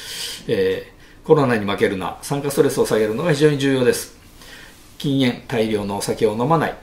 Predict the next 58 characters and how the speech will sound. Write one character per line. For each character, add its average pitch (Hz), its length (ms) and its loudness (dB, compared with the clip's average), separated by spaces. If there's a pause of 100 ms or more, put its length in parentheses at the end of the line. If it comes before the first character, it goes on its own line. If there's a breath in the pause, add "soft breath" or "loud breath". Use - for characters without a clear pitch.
(560)
肥 - 200 -8
満、 120 260 -2
糖 139 160 -2
尿 147 200 0
病 143 140 2
の 143 60 -2
あ 143 40 -2
る 135 60 -4
方 120 220 -4
は 104 60 -4
糖 156 180 2
質 - 100 -4
制 160 220 4
限 120 120 0
を 101 60 -6
す - 100 -6
る、 107 200 -4 (320)
抗 151 180 4
酸 165 220 0
化 156 140 0
効 151 240 2
果 110 120 -4
の 104 160 -2
あ 147 40 2
る 113 80 0
食 - 280 -4
品 156 180 0
を 143 60 0
摂 143 140 2
る、 90 60 -4
ま 107 200 -4
あ、 - 80 -12
例 139 80 0
え 139 40 6
ば 107 80 2
野 90 100 0
菜 95 180 -6
ス 107 120 -6
ー 82 80 -8
プ 85 60 -12
で - 120 -14
す - 80 -10
ね。 175 240 0 (540 loud breath)
免 117 280 0
疫 117 80 -6
の 110 120 -2
下 117 160 0
が 139 100 4
る 123 120 2
食 - 300 -2
品 110 240 -6
や 151 220 -2
治 - 140 -4
療 90 200 -4
を 90 240 0
避 - 180 -8
け - 140 -4
る。 - 100 -10